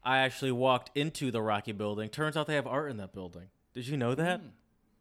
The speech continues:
Speaker 2: I, I mean, I've never been to Philly, so no, sir.
Speaker 1: No, uh, yeah, so the, the Rocky Building is the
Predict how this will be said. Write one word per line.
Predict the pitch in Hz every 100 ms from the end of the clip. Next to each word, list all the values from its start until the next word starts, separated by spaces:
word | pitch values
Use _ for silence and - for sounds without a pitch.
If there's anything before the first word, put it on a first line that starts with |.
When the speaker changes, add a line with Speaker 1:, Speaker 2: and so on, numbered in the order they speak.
| - -
Speaker 2:
I, | 127 151 - 120
I |
mean, | 135 139
I've | 135 135
never | 139 123
been | 123
to | 113
Philly, | - 147 107
so | 95 110
no, | 107 98
sir. | - 104 85
Speaker 1:
No, | 147 123
uh, | 120 139 139 139
yeah, | 151 139
so | 120 160
the, | 156 147 139
the | 143
Rocky | 147 160 156
Building | 135 127 120 113
is | 110
the | 101 110